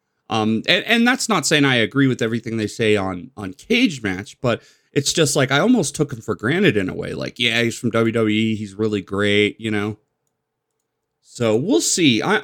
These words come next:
I'm, I'm pretty paranoid about his injuries. Um, were you watching Daniel, Daniel, Bryan, Dan-, eh,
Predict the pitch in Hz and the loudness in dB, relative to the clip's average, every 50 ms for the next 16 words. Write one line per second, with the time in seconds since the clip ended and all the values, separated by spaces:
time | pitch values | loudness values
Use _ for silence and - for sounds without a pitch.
0 | - 214 247 277 269 - 190 220 - - - 262 247 277 247 165 - - _ _ | 0 2 2 2 2 2 0 -2 -2 -2 -2 -2 0 0 0 -2 -2 -6 _ _
1 | _ _ _ _ - 139 139 139 135 135 127 123 117 107 110 - - - 117 113 | _ _ _ _ 0 4 4 6 6 4 4 2 0 -2 -6 -8 -6 -4 -2 -2
2 | 113 110 113 104 95 104 104 110 117 135 147 143 143 156 151 - - _ _ _ | -2 -4 -6 -6 -4 -2 -2 0 0 2 2 2 2 0 -4 -8 -16 _ _ _
3 | _ _ _ _ _ _ _ _ _ - 113 113 110 107 107 - - 160 165 202 | _ _ _ _ _ _ _ _ _ -6 -4 -2 -2 -2 -2 -2 0 2 4 6
4 | 226 254 285 349 320 208 202 190 - - 185 165 165 165 160 165 170 160 - 135 | 8 8 8 6 6 4 2 2 -2 -4 -2 0 2 2 4 2 2 2 0 0
5 | 131 131 - - - 147 143 147 160 156 - - 127 123 135 135 139 139 143 147 | -2 -4 -4 0 2 2 4 4 2 0 -2 -4 -4 -2 0 2 2 2 2 2
6 | 131 123 123 127 127 131 135 143 139 - 147 143 120 92 | 2 2 2 2 2 0 -2 -2 -2 0 0 2 2 0